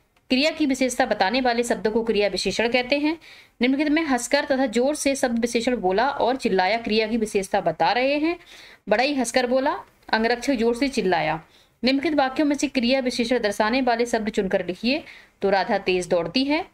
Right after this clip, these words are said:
कछुआ धीरे धीरे चलता है, जल्दी से कोई उपाय करो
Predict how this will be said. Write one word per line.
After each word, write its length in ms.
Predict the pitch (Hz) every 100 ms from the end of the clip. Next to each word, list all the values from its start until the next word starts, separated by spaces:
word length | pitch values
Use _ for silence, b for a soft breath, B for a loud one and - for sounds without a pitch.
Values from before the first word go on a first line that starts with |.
| b b b _
कछुआ 280 | 311 320 392
धीरे 280 | 330 262 254
धीरे 260 | 220 226 202
चलता 340 | 196 170 -
है, 220 | 269 320 370 b b b -
जल्दी 300 | 240 262 349
से 140 | 370
कोई 240 | 277 285 285
उपाय 300 | 254 240 226
करो 320 | 226 202 330